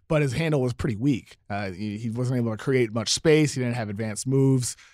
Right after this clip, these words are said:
And now he's looking better. That dribble's a little bit tighter, that he's taking advantage of that first step.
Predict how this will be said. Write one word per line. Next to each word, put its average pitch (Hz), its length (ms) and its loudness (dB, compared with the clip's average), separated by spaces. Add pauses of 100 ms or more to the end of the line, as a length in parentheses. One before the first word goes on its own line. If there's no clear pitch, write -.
(200)
And 165 120 0
now 170 280 4
he's 170 240 0
looking 160 260 -2
better. 185 260 4
That 123 120 4
dribble's 143 300 4
a 143 60 4
little 147 180 6
bit 139 160 2
tighter, 156 480 6
that 120 160 0
he's 117 160 -4
taking 127 260 -2
advantage 131 420 2
of 131 60 2
that 127 220 2
first 131 240 2
step. 147 380 2